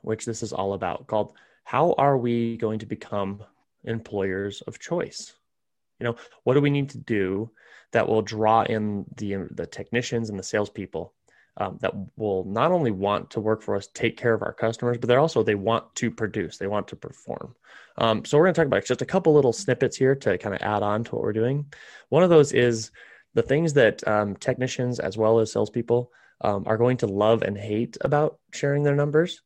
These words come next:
and, and doing standing meetings, um, because how you handle their feelings about it is what's gonna make you the employer of choice, the leader.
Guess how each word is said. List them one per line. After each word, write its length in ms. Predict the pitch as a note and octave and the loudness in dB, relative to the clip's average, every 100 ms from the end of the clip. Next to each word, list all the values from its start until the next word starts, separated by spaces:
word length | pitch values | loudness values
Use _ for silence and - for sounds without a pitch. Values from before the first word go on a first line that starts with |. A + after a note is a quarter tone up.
| _ | _
and, 240 | A#2 G2+ | -2 -2
and 140 | - A2 | -2 0
doing 180 | A2+ A2 | 0 0
standing 420 | - G2+ G#2+ A#2 | -2 -4 -2 -2
meetings, 400 | B2 C#3 E3+ - _ _ - | -2 -4 -6 -12 _ _ -8
um, 220 | A#2 G#2 | -6 -2
because 340 | A2+ A2+ G#2 - | 2 2 2 -6
how 200 | - B2+ | 0 4
you 180 | D3 C3+ | 4 4
handle 640 | A#2 A2 A#2 B2 B2 B2 - - _ _ | 0 0 2 4 4 2 -6 -20 _ _
their 140 | A2+ G#2+ | 0 0
feelings 440 | - G#2+ A#2 A#2+ | 2 2 2 0
about 180 | A#2 A#2+ | 2 4
it 140 | A#2+ | 2
is 80 | G2 | 0
what's 120 | G#2 | -8
gonna 120 | - | -6
make 160 | G2 G2 | -6 -6
you 100 | G2 | -6
the 140 | F#2+ | -4
employer 260 | F#2 G2+ F#2+ | -6 -4 -4
of 100 | - | -4
choice, 360 | - - - - | -6 -6 -6 -10
the 100 | - | -12
leader. 380 | - E2 - | -10 -8 -10